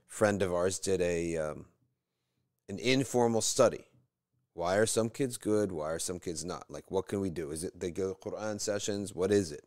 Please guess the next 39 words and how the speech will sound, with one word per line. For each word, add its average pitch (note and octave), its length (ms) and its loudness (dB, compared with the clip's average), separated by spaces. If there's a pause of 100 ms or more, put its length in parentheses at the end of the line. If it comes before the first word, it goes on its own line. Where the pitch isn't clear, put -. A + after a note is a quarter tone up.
(120)
exactly? D2 540 -12 (920)
They A#2+ 180 4
ended F3 280 6
up D3+ 200 8
coming D3+ 260 4
with C3+ 140 4
the C3 80 2
conclusion B2 580 4
that's A2 300 2
extremely A#2+ 460 2
important. F#2 480 -2
They A2 120 4
said A2+ 320 6 (120)
all F3 340 10
the G#3 100 8
kids E3 280 4
that C3+ 140 6
were B2 140 6
good, A2 260 6 (1600)
there A#2+ 140 8
was, A#2 280 6
the B2 140 4
only F3+ 340 8
commonality B2+ 880 4
was G2+ 260 2
that A2 160 6
one C#3+ 480 4 (120)
or G#3 240 10
both D3+ 580 4 (600)
of G#2+ 140 0
the A2+ 80 4
parents A#2 680 2 (380)
were G2+ 100 -2
making G#2+ 300 2
dua A#2 360 6
for A2 140 -4
them F#2+ 240 -2
in F#2+ 100 -6
tahajjud. F2+ 560 -8